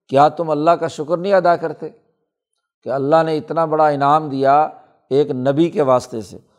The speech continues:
اور پھر داؤد علیہ السلام نے کہ اس پر اجارہ داری قائم نہیں کر لی،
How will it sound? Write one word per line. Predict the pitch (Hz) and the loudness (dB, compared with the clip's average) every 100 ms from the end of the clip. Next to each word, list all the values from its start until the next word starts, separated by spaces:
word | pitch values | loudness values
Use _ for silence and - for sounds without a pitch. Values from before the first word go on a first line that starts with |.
| _ - | _ 0
اور | 139 | 0
پھر | 120 147 | 2 -2
داؤد | 123 131 135 175 | 2 2 2 4
علیہ | 170 160 | 2 2
السلام | 151 131 135 151 160 | -2 -2 0 0 -2
نے | 160 151 | -8 -8
کہ | - | -4
اس | 143 135 - | -4 -6 -6
پر | 156 | -2
اجارہ | 156 143 135 143 147 | -2 -2 2 4 4
داری | 147 156 | 2 0
قائم | 160 143 147 | 0 -2 -2
نہیں | 156 175 | -6 -6
کر | 170 | -6
لی، | 139 147 | -4 -4